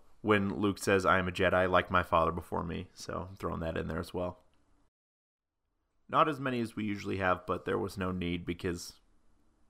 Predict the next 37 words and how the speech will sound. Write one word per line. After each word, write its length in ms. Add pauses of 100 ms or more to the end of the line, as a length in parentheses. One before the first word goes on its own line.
(140)
like 120
I 40
said, 260 (220)
this 180
episode 360
was 120
awesome. 400 (760)
It 100
definitely 320
did 180
not 200
need 180
the 80
help 360
of, 440 (480)
you 140
know, 180 (420)
nostalgia. 800 (1500)
And 260
lastly, 460
I 100
like 240
to 100
leave 260
you 120
with 160
some 220
sort 180
of 80
trivia, 580
and 140
today's 300
trivia 400
is 100
going 280
to 120
be, 400